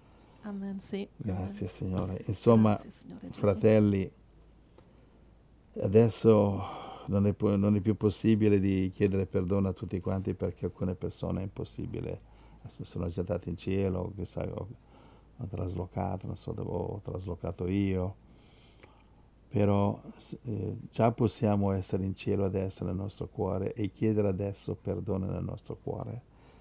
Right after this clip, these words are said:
Speaker 2: nel nome di
Speaker 1: Nel
Speaker 2: Gesù.
Speaker 1: nome di Gesù.
Speaker 2: Perché la via maestra è sempre la verità della buona notizia.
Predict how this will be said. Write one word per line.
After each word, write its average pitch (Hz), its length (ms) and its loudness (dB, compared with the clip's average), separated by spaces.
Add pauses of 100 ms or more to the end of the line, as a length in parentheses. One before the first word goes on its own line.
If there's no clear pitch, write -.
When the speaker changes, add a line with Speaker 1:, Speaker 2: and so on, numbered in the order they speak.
(180)
Speaker 2:
nel 98 140 0
nome 98 300 2
di 92 80 -8
Speaker 1:
Nel 87 80 -4
Speaker 2:
Gesù. - 280 0
Speaker 1:
nome 202 200 -2
di 202 140 -6
Gesù. - 240 -6
Speaker 2:
Perché 101 160 0
la 98 140 4
via 101 180 4
maestra 107 720 2
è 92 160 -2
sempre 104 800 0
la 95 180 -2
verità 90 560 -6 (280)
della 92 280 -2
buona 92 440 -2
notizia. - 840 -4